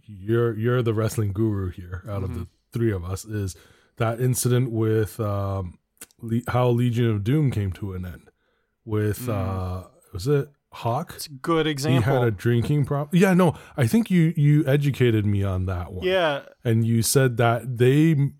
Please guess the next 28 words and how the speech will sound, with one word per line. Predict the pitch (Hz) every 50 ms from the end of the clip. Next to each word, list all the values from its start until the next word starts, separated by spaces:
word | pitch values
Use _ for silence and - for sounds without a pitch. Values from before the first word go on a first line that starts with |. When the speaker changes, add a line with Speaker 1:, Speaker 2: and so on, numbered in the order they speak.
| _ _ _ _
Speaker 1:
even | - 156 170 165 170 170 165
when | - 143 135 127 127
he | 117 98 127 131 127 123
became, | 110 113 110 - - - 170 185 185 185 185 - -
after | 131 135 139 - 185 175
he | 127 147 139 123
became | 123 113 120 107 120 127 113 107
sober, | 95 - 135 139 131 104 104 98 90 - - - _ _ _
sober | - - 170 180 185 143 110 98 104 101 - _ _ _ _ _ _ _
from | - 131 117 104
his | 107 107 101 92 - - -
alcohol, | 120 113 120 - 127 110 95 101 92 87 85 85 82 - _ _ _ _ -
uh, | 104 98 95 92 90 90
issue, | 98 95 - - 110 101 95 95 104 - _ -
uh, | 120 113 107 104 104 104
Vince | 101 101 101 120 131 127 120 - - 127
made | 117 113 117 117 110
him | 117 110 110 104
play | - - - - 117 110 110 107 107
it | 107 107 107 98
into | 110 110 104 107 - - - 104
the | 95
storyline, | 95 - - - - 127 127 127 123 107 101 98 95 92 98 101 95
which | 98 90 -
he | - 104 95 87 87 92
really | 104 127 160 160 156 156 156 147
did | 139 135 131
not | 127 127 123 120 113 110 107 -